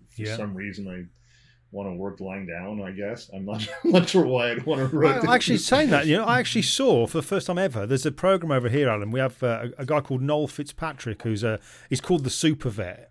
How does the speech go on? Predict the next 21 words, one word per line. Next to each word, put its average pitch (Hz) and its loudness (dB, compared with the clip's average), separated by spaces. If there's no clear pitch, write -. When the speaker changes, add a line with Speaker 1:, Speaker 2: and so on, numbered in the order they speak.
Speaker 2:
I - -8
mean, 139 0
if 139 -4
ever 185 2
Speaker 1:
Yeah, 185 4
Speaker 2:
you 180 6
Speaker 1:
yeah, 135 4
Speaker 2:
got 107 -2
to 120 -2
Speaker 1:
it's 131 -6
Speaker 2:
see 156 -2
his 127 0
Speaker 1:
good. 127 -12
Speaker 2:
programs, 104 -4
it 131 0
is 117 2
amazing. 110 -4
And 139 2
in 147 2
his, 190 -2
uh, 139 -2